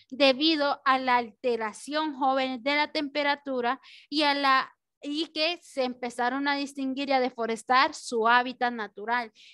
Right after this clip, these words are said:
Entonces, a partir de eso, ha venido a construir lo que es, son las secuencias o consecuencias del cambio climático. También tenemos lo que es la ad-, eh, lo que es la vulnerabilidad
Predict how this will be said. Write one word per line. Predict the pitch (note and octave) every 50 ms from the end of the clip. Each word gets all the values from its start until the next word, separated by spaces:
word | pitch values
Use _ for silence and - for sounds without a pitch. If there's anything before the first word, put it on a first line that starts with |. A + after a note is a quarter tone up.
| - -
Entonces, | A#3+ A#3 G#3 A3+ A3 - C4 B3+
a | C#4+ C4+ -
partir | C#4+ C#4 C#4 - C#4+ C#4+ C4
de | C4 D4 C#4 C4 B3
eso, | B3+ B3 - C4 B3+ - - -
ha | A#3+ A#3+ B3+
venido | C4 C4 C4+ C4 C4 B3+ C4
a | C4+ C4+
construir | C4 - C4+ C4+ C4 B3+ - C#4+ D#4 D#4 D4 C#4 C4 C4+ C4 -
lo | C4 B3 B3 A#3 A#3+ -
que | A#3 A3 A3 A3 A3+ A3+
es, | A#3+ C#4 C4+ -
son | - A#3+ A#3 A#3
las | A#3+ B3+ B3+
secuencias | - C4 B3+ - _ - C#4+ C#4+ C4+ B3 B3 B3 C4 C#4+ D4+ - -
o | B3+ C4+ C4+
consecuencias | D#4 D#4 D4 D4+ D4 D4 - C4+ B3 B3 - C4 B3+
del | A#3 A#3+ A#3 -
cambio | - G#3+ G#3+ G#3+ A3 G#3
climático. | - - A#3+ B3 C4+ D#4 E4 D#4+ D#4+ B3+ _ - A3 A3 - - - - - - - _
También | - D4 C#4+ C4+ C#4 D4 D4+
tenemos | - D#4+ D4+ C#4+ C#4 C#4 C#4 D#4 D4+
lo | D4 C#4 C#4 -
que | B3 A#3 A#3+
es | C4+ C4+
la | D4 C#4+ C#4 C4+ - -
ad-, | B3 A#3+ A3+ A3 A#3+ - - A#3+
eh, | A#3 A3+ A3+ A3+ A3 A3 A3 G#3+ A3
lo | A#3+ A#3 A#3
que | - A#3+
es | C4
la | C#4 C#4
vulnerabilidad | C4+ B3+ C#4 C4 C4 B3+ A#3+ A#3 A3+ A3 A3 A3 A3 A3 A3+ A#3 B3+ D4+ C#4+